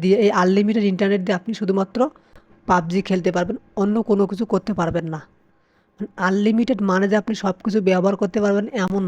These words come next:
না। আনলিমিটেড মানে কিন্তু আপনি যেই জিনিসগুলোর অ্যাক্সেস দিবে ওই জিনিসগুলো ব্যবহার করতে পারবেন। আবার কিছু আনলিমিটেড আছে যেগুলো দিয়ে আপনি সব কিছুই ব্যবহার করতে পারবেন। এখানে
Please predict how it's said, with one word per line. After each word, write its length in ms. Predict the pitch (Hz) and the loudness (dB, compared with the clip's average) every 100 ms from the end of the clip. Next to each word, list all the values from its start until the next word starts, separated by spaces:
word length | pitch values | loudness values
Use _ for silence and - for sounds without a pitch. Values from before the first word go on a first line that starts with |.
| 170 | -2
না। 80 | 175 - _ _ _ _ _ _ _ _ _ - | -4 -6 _ _ _ _ _ _ _ _ _ 0
আনলিমিটেড 440 | 185 196 202 208 208 202 | 2 2 2 2 2 2
মানে 120 | 202 196 | 2 0
কিন্তু 200 | 220 208 190 | -2 0 -2
আপনি 220 | - 202 262 - 233 160 | 0 0 0 -4 -4 2
যেই 180 | 196 214 | 4 4
জিনিসগুলোর 360 | 185 214 220 226 226 | 2 2 2 2 2
অ্যাক্সেস 340 | 170 - 226 190 | -2 0 0 2
দিবে 140 | 208 214 | 4 6
ওই 80 | 196 | 6
জিনিসগুলো 260 | 196 196 208 180 | 4 4 4 4
ব্যবহার 220 | 170 170 | 2 2
করতে 180 | 185 - 170 | -2 -4 -4
পারবেন। 240 | 160 165 _ _ _ _ _ _ 180 | -4 -6 _ _ _ _ _ _ 0
আবার 140 | 185 180 - | 0 0 -4
কিছু 160 | 196 302 | -2 2
আনলিমিটেড 380 | 185 202 220 226 262 | 2 2 2 0 0
আছে 80 | 226 | 2
যেগুলো 160 | 214 202 | 2 4
দিয়ে 100 | 202 | 2
আপনি 100 | 202 196 | 2 -2
সব 100 | 180 | -2
কিছুই 180 | - 202 190 | -2 0 2
ব্যবহার 200 | 170 175 | 2 0
করতে 160 | 190 190 | -2 -2
পারবেন। 200 | 175 170 277 | 0 -2 -2
এখানে 180 | 190 | -2